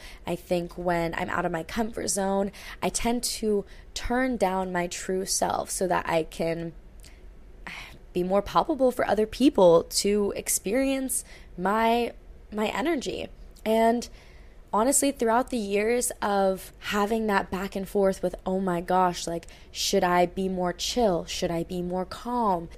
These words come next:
Just knowing, okay, well, I also love my intensity. I love my passion. I love my excitement. I love my fire. I'm an Aries with a Scorpio rising and a Gemini moon. Like, I am just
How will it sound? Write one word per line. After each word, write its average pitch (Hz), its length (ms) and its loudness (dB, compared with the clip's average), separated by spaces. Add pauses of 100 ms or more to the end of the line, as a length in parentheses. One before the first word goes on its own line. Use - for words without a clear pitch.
(120)
Just - 420 -4
knowing, 202 340 2
okay, 214 220 0
well, 196 240 2
I 202 140 4
also 214 280 4
love 226 220 6
my 233 120 4
intensity. 180 640 0
I 170 100 2
love 214 220 6
my 208 120 2
passion. 165 440 -6
I 160 100 0
love 220 220 6
my 202 160 2
excitement. 160 600 -2
I 170 60 2
love 240 240 4
my 196 160 0
fire. 165 480 2
I'm 175 140 -4 (320)
an 233 160 -2
Aries 254 360 4
with 214 120 -2
a 220 60 2
Scorpio 226 440 4
rising 220 440 4
and 214 80 2
a 208 60 0
Gemini 196 380 2
moon. 190 240 -2
Like, 170 160 -4 (480)
I 214 380 0
am 220 160 -4
just 208 340 -2